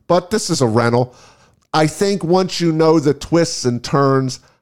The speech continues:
I don't think there's nothing else to be gleaned about it. I mean, I wouldn't mind watching it again. I'll have the digital code, so anytime I'll watch it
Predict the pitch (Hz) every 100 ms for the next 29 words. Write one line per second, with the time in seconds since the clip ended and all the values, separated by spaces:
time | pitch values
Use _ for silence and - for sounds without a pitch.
0 | _ - 175 - 160 131 127 117 123 139
1 | 135 120 - 123 123 120 - - 98 110
2 | 87 107 123 131 139 139 139 131 135 135
3 | 135 139 - _ _ _ _ 185 165 156
4 | 143 143 156 131 120 123 120 135 143 147
5 | 123 127 131 139 - 139 139 139 143 117
6 | 101 120 117 117 143 139 _ _ - 120
7 | 117 117 110 107 92 110 113 113 107 -
8 | 98 104 143 135 101 92 95 90 92 104
9 | 104 95 101 123 143 120 82 85 87 87
10 | 104 - 107